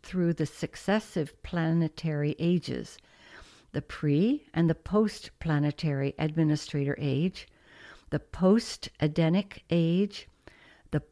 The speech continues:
post-magisterial age, and the post-bestowal age. And then such a world is made ready for the culminating evolutionary attainment,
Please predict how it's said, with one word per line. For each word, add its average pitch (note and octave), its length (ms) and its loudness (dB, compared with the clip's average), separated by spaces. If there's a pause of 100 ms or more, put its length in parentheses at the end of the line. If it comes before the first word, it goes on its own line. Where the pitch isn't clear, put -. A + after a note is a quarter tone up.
post-magisterial F#3 1500 2
age, F#3 560 0 (540)
and F#3+ 240 4
the F#3+ 60 4
post-bestowal F#3 1400 0
age. - 540 -4 (840)
And F#3+ 280 4
then F#3 480 2
such - 360 0
a G3 60 2
world D#3+ 520 2
is E3 160 -4
made E3+ 260 2
ready G#3+ 360 2
for E3 240 -4
the C#3+ 100 0
culminating A3+ 880 2
evolutionary F3+ 1200 0
attainment, E3 840 2